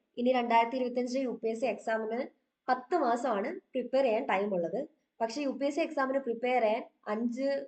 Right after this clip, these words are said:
വർഷം ടൈം വേണം, അല്ലെ മൂന്ന് വർഷം വേണം, ഒരു വർഷം വേണം എന്നൊക്കെ നമ്മൾ പറഞ്ഞു കേട്ടിട്ടുണ്ട്. പക്ഷെ അങ്ങനൊന്നും ഇല്ല. നിങ്ങളുടെ പ്രിപ്പറേഷൻ കറക്റ്റ് വേയിലാണെങ്കിൽ പത്ത് മാസം കൊണ്ട്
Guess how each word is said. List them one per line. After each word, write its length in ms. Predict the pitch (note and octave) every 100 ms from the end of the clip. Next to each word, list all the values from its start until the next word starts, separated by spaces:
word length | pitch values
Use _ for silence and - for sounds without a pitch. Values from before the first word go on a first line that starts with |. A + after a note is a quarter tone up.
| -
വർഷം 280 | A3 G#3+ B3
ടൈം 260 | A3 G#3 A3+
വേണം, 340 | G3+ G3+ A3 - _ _ -
അല്ലെ 340 | G#3 A3+ A#3 A3+
മൂന്ന് 300 | A3+ A#3+ C4
വർഷം 280 | A3+ A#3+
വേണം, 280 | A3 G#3+ G#3+
ഒരു 80 | A3+
വർഷം 280 | A3+ A#3+ A#3+
വേണം 240 | A3 B3+ -
എന്നൊക്കെ 280 | A#3+ B3+ C4+
നമ്മൾ 220 | A#3+ A#3+
പറഞ്ഞു 300 | A3+ A#3 C4
കേട്ടിട്ടുണ്ട്. 580 | A3 G#3+ G3 F#3 C4 - _ _ _
പക്ഷെ 160 | G#3+ A3
അങ്ങനൊന്നും 380 | G#3 A#3 A#3+ G#3+
ഇല്ല. 460 | F#3 F3+ A#3+ - _ -
നിങ്ങളുടെ 260 | A3+ B3+ B3+
പ്രിപ്പറേഷൻ 480 | A3+ A#3+ B3+ D4
കറക്റ്റ് 340 | B3+ G#3 - C4+
വേയിലാണെങ്കിൽ 760 | A3+ B3 G#3 G#3 B3+ G#3 C#4+ - _ _ _ _
പത്ത് 240 | A#3 A3+ C#4+
മാസം 360 | A3 G#3+ B3+
കൊണ്ട് 380 | A3 G#3 F4 B4